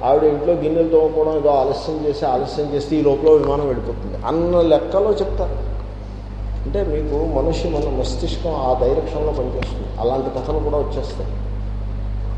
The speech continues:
సరే, మొత్తానికి సరే ఆ కథ అలాంటి రకం. అంటే ఈ ప్రిన్సిపుల్ని ఇంకొంచెం ఫెర్టైల్ ఇమాజినేషన్ ఉన్నవాడు దాన్ని స్ట్రెచ్ చేస్తే అలా తయారవుతుంది. పోన్లండి, అది అలాంటి పెట్టండి.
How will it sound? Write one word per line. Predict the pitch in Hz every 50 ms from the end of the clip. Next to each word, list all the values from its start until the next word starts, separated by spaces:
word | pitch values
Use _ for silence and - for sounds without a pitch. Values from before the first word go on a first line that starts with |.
| - -
సరే, | 156 156 160
మొత్తానికి | 156 151 147 151 160 151 151 143 135 135 127
సరే | 123 135 131 135
ఆ | 123 127 120 127
కథ | 113 120 110 117
అలాంటి | 131 139 135 131 131
రకం. | 127 131 123 123 120 117 120
అంటే | 135 143 180 180
ఈ | 180 175 170 156 160 170 156 -
ప్రిన్సిపుల్ని | 147 151 170 175 - - - - - 196 190 185 165 120 117 139 - - - - - - - - - - -
ఇంకొంచెం | 143 151 - 180 180 175 170 175 165 156 -
ఫెర్టైల్ | 156 139 - - - 175 175 180 170 165
ఇమాజినేషన్ | 170 175 175 175 175 175 180 175 170 170 - 175
ఉన్నవాడు | 175 175 175 175 175 170
దాన్ని | 170 165 160 156 156 156
స్ట్రెచ్ | - - 147 160 160 165 - 190
చేస్తే | 185 - - - 185
అలా | 180 156 156 156
తయారవుతుంది. | 151 151 139 131 131 131 - - - - - - - - - - - - - - - - - - - - - -
పోన్లండి, | 151 165 175 165 151 147
అది | 131 123 127
అలాంటి | 131 131 - - -
పెట్టండి. | - - - - - - -